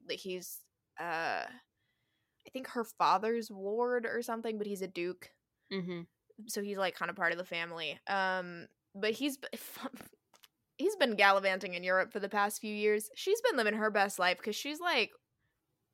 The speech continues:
Speaker 1: wealthy and hot. So basically everyone's obsessed with her. So she is, like, not in a rush to get married. She is totally cool with this guy being off in Europe.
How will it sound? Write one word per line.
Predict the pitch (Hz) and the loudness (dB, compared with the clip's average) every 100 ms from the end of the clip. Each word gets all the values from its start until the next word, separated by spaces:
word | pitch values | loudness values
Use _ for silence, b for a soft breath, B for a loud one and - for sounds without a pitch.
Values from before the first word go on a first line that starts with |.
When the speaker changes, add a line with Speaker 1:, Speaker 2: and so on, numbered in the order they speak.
| _ _ _ | _ _ _
Speaker 1:
wealthy | - 185 202 208 226 190 | -6 4 6 4 2 4
and | 185 175 | 6 4
hot. | 185 185 165 220 - b b b b | 2 4 6 6 2 b b b b
So | - 226 | -10 0
basically | 240 269 320 285 - - | 0 0 -2 -2 -2 2
everyone's | 208 214 208 196 196 | 6 8 6 4 -4
obsessed | 180 - 175 - | -4 -2 -2 0
with | 220 | -4
her. | 240 233 | 0 -2
So | 233 220 | -2 -2
she | 285 | 2
is, | 381 440 | 4 4
like, | 415 - | 0 -2
not | 190 185 190 185 | -10 2 4 6
in | 180 170 | 4 0
a | |
rush | 160 143 - | 0 0 -2
to | - | -6
get | 117 - | -6 -4
married. | 113 - 58 - - _ _ | -4 -4 -8 -12 -18 _ _
She | - - 330 | -10 -6 -4
is | 269 - _ | -4 -6 _
totally | - 233 226 202 190 | 0 4 4 4 0
cool | 190 175 | -4 -4
with | 175 | -6
this | 170 - | -10 0
guy | 170 165 | 2 4
being | 170 160 | 0 0
off | 165 175 | 0 -2
in | 160 | -6
Europe. | 160 165 160 | -4 -2 -2